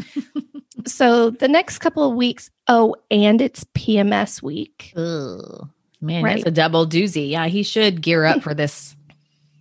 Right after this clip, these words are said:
Speaker 2: So you guys shoot Logan a text and be, check in on him. Like,
Speaker 1: <laughs>
Speaker 2: "How are things, how are things going over there?"
Speaker 1: Oh,
Speaker 2: But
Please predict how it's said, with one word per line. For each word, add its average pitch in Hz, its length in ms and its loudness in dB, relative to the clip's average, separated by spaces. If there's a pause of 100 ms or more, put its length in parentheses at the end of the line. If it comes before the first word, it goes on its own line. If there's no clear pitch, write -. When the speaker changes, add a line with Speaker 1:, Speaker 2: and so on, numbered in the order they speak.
(520)
Speaker 2:
So 208 520 0 (340)
you 226 140 -2
guys 220 200 0
shoot - 320 -2
Logan 220 300 0
a 208 80 -2 (120)
text - 480 -6
and 233 120 -6 (140)
be, 233 300 -4
check - 280 -2
in 240 160 4
on 262 160 2
him. 247 280 2
Like, 247 180 -2 (340)
Speaker 1:
<laughs> - 300 -4
Speaker 2:
"How 262 160 4
are 269 120 4
things, 254 480 -2 (360)
how 247 220 0
are 277 120 -2
things 254 360 -6
going 233 360 -4
over 214 180 -2
there?" 208 240 -4 (340)
Speaker 1:
Oh, 175 60 -14
Speaker 2:
But 160 180 -2